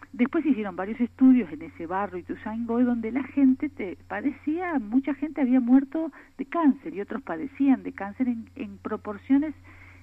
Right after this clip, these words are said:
enormes y mucho mayores a los que la media indica.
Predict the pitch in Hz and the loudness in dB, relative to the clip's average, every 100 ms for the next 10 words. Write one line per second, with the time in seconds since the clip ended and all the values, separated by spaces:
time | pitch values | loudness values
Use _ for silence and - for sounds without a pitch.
0 | - - 180 226 226 180 165 147 139 - | -20 -14 -4 0 0 0 -4 -4 -4 -6
1 | - 180 214 - 233 220 180 190 214 208 | -12 -10 -12 -6 -6 -4 -8 -6 -4 -4
2 | 214 233 - 165 170 - - 202 175 170 | -4 -6 -8 -8 -8 -8 -12 -10 -10 -10
3 | 190 190 190 202 165 147 285 - 269 | -10 -10 -10 -10 -10 -12 -12 -14 -18